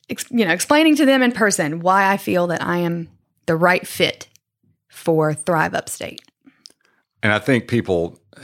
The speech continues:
Speaker 2: that might be one of the most intimidating parts, at least potentially for people who've never done it, uh, going and speaking in front of a public body or in front of, uh, a panel of elected officials. Um, and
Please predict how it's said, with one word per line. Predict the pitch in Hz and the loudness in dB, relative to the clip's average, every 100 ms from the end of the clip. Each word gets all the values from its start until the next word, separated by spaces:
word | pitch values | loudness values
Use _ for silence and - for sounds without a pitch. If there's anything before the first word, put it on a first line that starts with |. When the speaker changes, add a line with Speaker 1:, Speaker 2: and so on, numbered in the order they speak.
| 92 | -20
Speaker 2:
that | 90 92 104 - | -2 0 0 -2
might | 104 95 85 | -4 -4 -4
be | 90 | -8
one | 87 | -6
of | |
the | 85 | -6
most | 85 82 | -6 -6
intimidating | 82 - 90 85 80 76 | -8 -4 0 0 0 -4
parts, | 87 82 82 - - | 0 0 0 -2 -6
at | 87 | -4
least | 85 90 | -4 -4
potentially | - 101 92 98 | -2 0 0 0
for | 85 90 | -4 -4
people | 95 90 | -6 -2
who've | 90 87 | -2 0
never | 82 73 | -2 -2
done | 87 87 | 0 2
it, | 80 73 | 0 -2
uh, | 87 80 | -4 -2
going | 80 87 87 | 0 0 0
and | 85 - | 0 -2
speaking | - 90 85 | 0 -2 -2
in | 80 | -4
front | 85 87 | -2 -2
of | 80 | -2
a | |
public | 73 92 87 71 | -2 -2 -2 -2
body | 82 85 85 80 - | 0 2 2 -2 -6
or | 87 80 82 | -6 -4 -4
in | 73 | -4
front | 92 85 80 | -2 -2 -4
of, | 71 - - - _ | -10 -20 -20 -20 _
uh, | - 87 85 82 | -2 2 2 2
a | - | -2
panel | - 107 92 | -2 0 0
of | 85 | 0
elected | 80 87 - - | 0 0 -2 -10
officials. | - 110 95 92 82 73 | 0 0 2 -2 -4 -6
Um, | 92 85 82 82 78 80 - | -6 -4 -4 -4 -8 -14 -2
and | 92 90 85 82 80 | 2 2 2 -2 -6